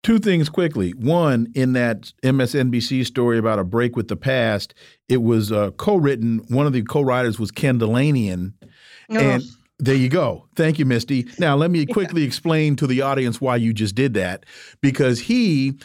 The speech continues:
Speaker 1: is the discredited former L A Times reporter who was caught sending his stories to the C I A to have them cleared before they were printed in the L A Times,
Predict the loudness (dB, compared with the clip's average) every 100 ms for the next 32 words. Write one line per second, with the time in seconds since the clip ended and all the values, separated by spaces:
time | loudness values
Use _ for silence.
0 | -6 0 0 2 -2 0 0 -2 -4 -2
1 | 0 2 -2 0 0 2 -2 -4 -10 -20
2 | _ _ _ _ -2 2 2 2 0 0
3 | 0 2 0 -2 -4 -2 0 0 -2 -2
4 | 0 2 2 -2 -4 _ _ -2 0 2
5 | 0 -4 -8 -2 0 -2 -4 _ _ -8
6 | -2 2 2 2 2 2 0 -2 -2 0
7 | 2 2 0 0 -2 -2 -2 0 0 0
8 | 0 0 0 -2 -4 -8 _ _ 0 2
9 | 0 0 0 0 -2 -2 0 2 2 0
10 | -2 -6 -16 -2 -2 2 2 2 2 0
11 | -2 -2 0 0 0 0 0 0 0 0
12 | 0 0 0 -2